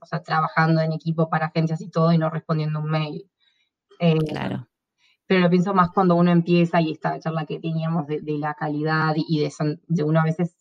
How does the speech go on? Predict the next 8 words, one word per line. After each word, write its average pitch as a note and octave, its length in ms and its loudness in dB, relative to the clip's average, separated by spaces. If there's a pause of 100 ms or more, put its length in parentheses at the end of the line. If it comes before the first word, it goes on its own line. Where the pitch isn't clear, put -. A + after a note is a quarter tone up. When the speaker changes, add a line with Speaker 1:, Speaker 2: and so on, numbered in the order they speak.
Speaker 1:
sentir E3 440 2
que, E3+ 280 2 (340)
que E3+ 100 -2
capaz E3+ 280 2
que G3+ 120 0
es F3 180 0
un, E3+ 680 4 (580)
eh, D#3 680 0